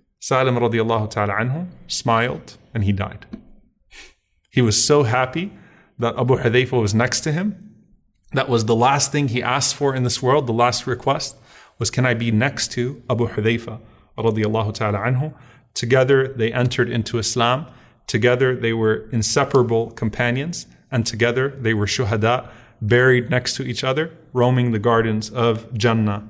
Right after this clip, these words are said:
together. May Allah subhanahu wa ta'ala be pleased with them both. And may Allah subhanahu wa ta'ala join us with them and all of the righteous that preceded us. Allahumma ameen. I want to end with one thing,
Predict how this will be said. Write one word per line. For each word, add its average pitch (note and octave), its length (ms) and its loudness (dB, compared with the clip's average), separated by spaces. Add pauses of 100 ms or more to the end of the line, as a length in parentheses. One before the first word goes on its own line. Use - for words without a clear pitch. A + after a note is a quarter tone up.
(100)
together. G#2 560 0
May A2 60 -4
Allah A2 180 0
subhanahu G#2+ 360 -4
wa G#2+ 60 -2
ta'ala G#2 260 -6
be G#2 120 -4
pleased G#2+ 340 -4
with G#2 120 -6
them G2+ 160 -6
both. B2 360 0
And A2 100 -10
may A2 100 -4
Allah G#2+ 200 -2
subhanahu G#2+ 460 -8
wa G#2 80 -6
ta'ala G#2+ 380 -4 (420)
join A#2+ 280 2
us A2 220 -6
with A2+ 200 -2
them A#2+ 180 -4
and A2 100 -6
all A#2+ 220 2
of A2 100 -2
the G#2+ 80 0
righteous G#2+ 420 -2
that - 200 -12
preceded G#2 420 -6
us. - 160 -12
Allahumma G#2+ 480 -6
ameen. G2+ 320 -2 (460)
I - 20 -2
want C#3+ 140 2
to - 80 -6
end C3+ 180 2
with A2+ 140 2
one A#2 240 2
thing, G#2+ 400 -2